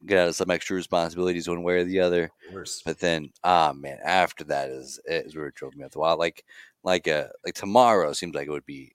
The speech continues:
Speaker 1: a nightmare.
Speaker 2: Oh, yeah. No,
Speaker 1: Definitely the
Speaker 2: hun-,
Speaker 1: next day.
Speaker 2: hundred percent.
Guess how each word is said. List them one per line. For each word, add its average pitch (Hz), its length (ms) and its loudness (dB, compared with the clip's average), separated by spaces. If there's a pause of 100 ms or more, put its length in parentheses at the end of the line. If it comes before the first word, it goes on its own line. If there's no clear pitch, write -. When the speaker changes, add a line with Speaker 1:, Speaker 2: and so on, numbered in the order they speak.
(140)
Speaker 1:
a 92 80 -6
nightmare. 65 440 -14 (1160)
Speaker 2:
Oh, 156 220 10
yeah. 95 420 -2 (100)
No, 113 200 10
Speaker 1:
Definitely 95 280 2
the 117 60 4
Speaker 2:
hun-, 71 100 -2
Speaker 1:
next - 180 -18
day. - 200 -10 (580)
Speaker 2:
hundred 117 720 2
percent. 85 680 -10